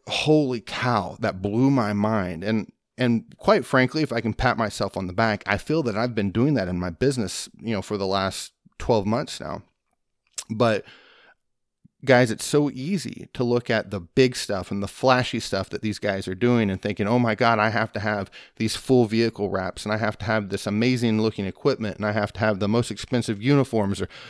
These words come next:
no, that's not what does it. It's important that when you're young, that you're throwing those, the, the resources that you do have, 'cause the,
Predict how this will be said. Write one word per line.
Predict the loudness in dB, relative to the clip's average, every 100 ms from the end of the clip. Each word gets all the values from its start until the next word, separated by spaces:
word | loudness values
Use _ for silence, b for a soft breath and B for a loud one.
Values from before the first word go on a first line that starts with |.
| B B B
no, | 0 2 2 -2 -10
that's | -2 2 2 0 -2
not | 0 0 -2
what | -6 -4
does | -4 -6 -6
it. | -12 -14 _ _ b b b b b b _ _
It's | -6 -2
important | 2 2 4 2 0 -2
that | -2
when | 0 2 2
you're | 2 0
young, | 2 2 2 -4 -10 -12 -8
that | -6
you're | -6
throwing | -4 0 2 2 0 -4 -6 -10
those, | -4 -4 -4 -6
the, | -4 -4
the | -2 -2
resources | -2 0 -2 -2 -2
that | -4 -4
you | -4
do | -2 -2
have, | -2 -6 -8
'cause | -10 -6
the, | -8